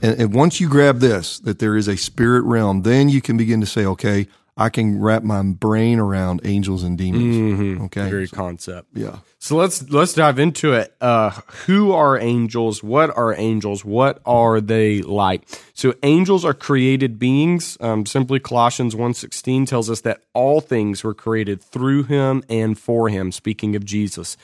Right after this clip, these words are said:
Speaker 2: So it's clear that angels are created beings. Everything that is not God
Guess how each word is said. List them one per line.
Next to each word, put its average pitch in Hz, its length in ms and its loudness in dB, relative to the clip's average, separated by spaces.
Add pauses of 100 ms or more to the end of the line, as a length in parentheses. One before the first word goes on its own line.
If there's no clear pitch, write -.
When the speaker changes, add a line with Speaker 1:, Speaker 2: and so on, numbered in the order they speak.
(200)
Speaker 2:
So - 120 -2
it's 117 100 -2
clear 151 280 2
that 117 160 -2
angels 113 380 0
are 120 40 -2
created 113 460 -4
beings. 113 340 -2 (320)
Everything 170 440 4
that 151 160 4
is 127 120 0
not 123 440 2
God 98 520 2